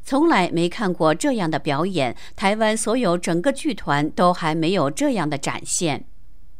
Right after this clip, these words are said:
台南县环保局局长江世民对于神韵启迪人类佛性的一面特有体会，他认为神佛下凡到人世间，给人类结下善缘的机缘。他说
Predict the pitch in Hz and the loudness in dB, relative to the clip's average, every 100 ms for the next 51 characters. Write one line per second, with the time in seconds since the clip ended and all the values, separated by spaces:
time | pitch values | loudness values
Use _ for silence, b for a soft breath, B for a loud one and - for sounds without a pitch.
0 | - - - 226 214 226 214 180 180 233 | -10 -8 -2 2 2 2 2 2 2 2
1 | 220 - 180 180 170 196 165 143 147 262 | 2 0 -2 -2 -2 0 -2 -2 0 -2
2 | 262 208 151 143 175 240 180 170 180 185 | 0 -2 0 0 -2 -2 0 0 0 0
3 | 185 254 180 - 147 139 151 160 160 175 | 2 2 0 0 -4 -2 0 0 2 0
4 | 226 170 156 151 196 311 247 147 131 147 | 2 0 0 -2 0 0 0 -2 -2 0
5 | 185 135 - - 214 143 131 143 - - | 0 -2 -6 -2 0 0 -2 -4 -8 -4
6 | 147 127 - b b - 214 226 190 170 | 0 0 -2 b b -2 2 4 4 4
7 | 170 - 175 220 170 196 - 208 151 180 | 2 2 0 2 2 2 2 0 0 0
8 | 180 143 156 - 170 - 190 180 B B | 0 0 -2 -2 -4 -2 0 0 B B
9 | - 214 220 220 285 302 147 - 160 - | -2 0 2 2 4 4 2 0 0 0
10 | 202 147 - 269 170 143 185 - - 208 | 0 0 0 0 2 0 0 -2 -4 -6
11 | 202 120 110 - - - 190 190 196 185 | -2 -2 -4 -8 -10 -4 -2 0 2 2